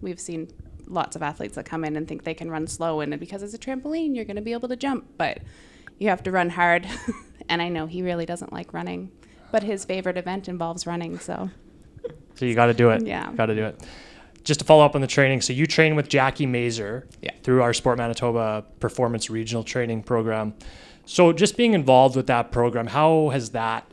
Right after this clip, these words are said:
Speaker 2: helped you develop as an athlete?
Speaker 3: Honestly, it's been, like, one of the biggest game changers in my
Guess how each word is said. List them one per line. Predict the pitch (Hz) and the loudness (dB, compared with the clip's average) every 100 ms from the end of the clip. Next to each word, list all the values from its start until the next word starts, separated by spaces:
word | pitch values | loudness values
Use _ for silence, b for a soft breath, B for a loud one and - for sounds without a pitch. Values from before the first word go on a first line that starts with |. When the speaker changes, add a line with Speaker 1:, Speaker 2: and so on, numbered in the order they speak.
| - | -18
Speaker 2:
helped | - 120 110 - | -2 -2 0 -4
you | 117 107 95 - - - | -4 -6 -14 -20 -16 -6
develop | 113 104 98 | -4 -4 -8
as | 101 98 | -12 -14
an | 95 | -14
athlete? | - - - - - - | -12 -14 -14 -20 -20 -8
Speaker 3:
Honestly, | 107 113 123 131 127 | -2 -2 0 0 0
it's | 120 - | 0 -4
been, | 120 113 | -4 -2
like, | 101 98 | -2 -2
one | - 98 | -2 -2
of | 95 | -4
the | 80 92 90 | -4 -4 -4
biggest | - - 90 90 - - | -4 -4 -2 -4 -6 -10
game | - 87 | -6 -6
changers | 87 87 85 90 90 | -4 -6 -4 -6 -6
in | 85 | -6
my | 82 90 87 82 | -6 -6 -8 -8